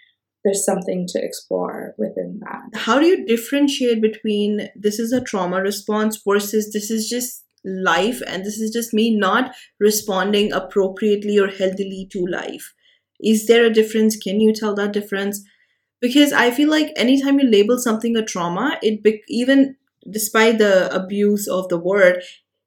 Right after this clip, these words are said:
Speaker 2: you, you sort of put it in this category that is so serious that it requires, like, a very, very considered response,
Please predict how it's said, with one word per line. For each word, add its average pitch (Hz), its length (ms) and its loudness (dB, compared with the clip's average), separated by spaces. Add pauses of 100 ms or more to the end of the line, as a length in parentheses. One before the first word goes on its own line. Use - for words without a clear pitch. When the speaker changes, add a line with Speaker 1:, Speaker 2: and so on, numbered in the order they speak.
Speaker 2:
you, 220 240 -2
you 220 160 -6
sort 254 260 2
of 285 180 2
put 247 200 -2
it 285 140 6
in 269 120 6
this 269 300 2
category 220 600 2
that 202 200 2
is 202 360 0
so 240 200 4
serious 202 680 2
that 190 140 0
it 190 100 -4
requires, 202 480 -2
like, 190 140 0
a 185 60 -2
very, 226 360 2
very 202 240 2
considered 196 440 -4
response, 208 440 -4